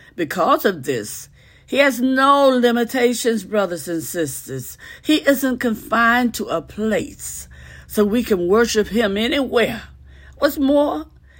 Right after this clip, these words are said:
his Holy Spirit indwells each believer. Oh, hallelujah. Thank you, Lord. So we can enjoy his presence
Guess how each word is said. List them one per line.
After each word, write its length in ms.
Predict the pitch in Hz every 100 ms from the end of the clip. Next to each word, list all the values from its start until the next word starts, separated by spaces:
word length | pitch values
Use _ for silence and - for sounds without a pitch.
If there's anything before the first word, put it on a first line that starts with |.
| -
his 240 | - 311 -
Holy 380 | - 285 262 262
Spirit 600 | - - 277 285 277 -
indwells 840 | 262 277 240 226 277 277 262 - -
each 420 | 277 285 - -
believer. 1000 | 285 302 285 277 330 349 - 240 220 196 - - _
Oh, 220 | 240 247 226
hallelujah. 920 | - - 170 160 151 180 220 - 226
Thank 580 | - - 220 285 277
you, 100 | 202
Lord. 520 | 185 147 147 87 - - - - -
So 180 | - 220
we 220 | 220 320
can 180 | 269 226
enjoy 500 | 202 - 269 240 277
his 220 | 262 -
presence 920 | - - 285 294 277 233 202 - -